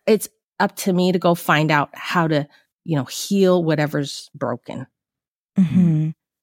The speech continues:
Speaker 1: And so I went that way. I said, "There's no
Speaker 2: Okay.
Speaker 1: way. If God really wanted me <laughs> to know something was wrong, he would tell me, just as he always had." So I went and
Speaker 2: Right.
Speaker 1: talked to another person. And this was also
Speaker 2: Okay.
Speaker 1: another leader in the church.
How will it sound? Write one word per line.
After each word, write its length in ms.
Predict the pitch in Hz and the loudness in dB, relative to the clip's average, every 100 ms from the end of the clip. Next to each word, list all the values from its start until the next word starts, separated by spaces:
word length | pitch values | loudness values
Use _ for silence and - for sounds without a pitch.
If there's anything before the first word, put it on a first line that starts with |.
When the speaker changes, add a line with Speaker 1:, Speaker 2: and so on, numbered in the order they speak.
| _ _ - | _ _ 0
Speaker 1:
And 140 | 220 | 0
so 180 | 226 208 | 2 2
I 140 | 202 226 | 4 2
went 300 | 208 214 202 | 2 0 2
that 180 | 185 196 | 0 0
way. 240 | 247 147 - | -6 -6 -8
I 40 | |
said, 200 | 202 220 _ _ - | -6 -6 _ _ -2
"There's 200 | 381 381 | -2 2
no 180 | 359 349 | 4 4
Speaker 2:
Okay. 100 | 254 | 4
Speaker 1:
way. 340 | 285 127 - _ _ _ _ _ - | 2 -2 -6 _ _ _ _ _ 0
If 240 | 254 202 | 0 0
God 380 | 233 254 311 247 | 0 4 4 2
really 440 | 233 254 262 262 | 2 2 2 0
wanted 400 | 226 208 208 226 | 0 2 2 4
me 180 | 214 247 | 4 2
<laughs> 100 | 190 | 0
to 140 | - | -4
know 80 | 202 | -4
something 460 | - 185 190 208 202 | -2 -4 -2 -2 0
was 260 | 165 160 | -2 -4
wrong, 260 | - - 214 | -4 0 2
he 140 | 254 | 2
would 180 | 427 208 | 2 0
tell 240 | - 233 359 | 2 0 2
me, 220 | 185 151 | -2 0
just 200 | 202 220 | -2 0
as 120 | 226 | 0
he 120 | 214 196 | 0 0
always 240 | 214 220 | 0 0
had." 280 | 220 262 156 - - - | -2 -4 -8 -12 -18 -14
So 100 | - | -6
I 140 | - 196 | -2 0
went 260 | 190 226 | 2 4
and 80 | 180 | 4
Speaker 2:
Right. 60 | 185 | 2
Speaker 1:
talked 240 | 175 175 | 0 0
to 180 | 185 - | -4 0
another 380 | 156 147 147 147 | 0 0 -2 -6
person. 560 | - 151 147 139 127 127 _ _ _ _ _ - _ - | -4 -6 -4 -8 -8 -12 _ _ _ _ _ -20 _ 0
And 160 | 190 165 | 4 4
this 160 | 196 160 | 4 2
was 140 | 180 | 0
also 260 | 160 170 170 | 0 2 4
Speaker 2:
Okay. 80 | 160 | 4
Speaker 1:
another 280 | 151 151 151 | 2 0 -2
leader 280 | 147 147 143 | -2 -4 -4
in 120 | 139 | -6
the 80 | 139 | -6
church. 380 | - 156 - | -8 -10 -10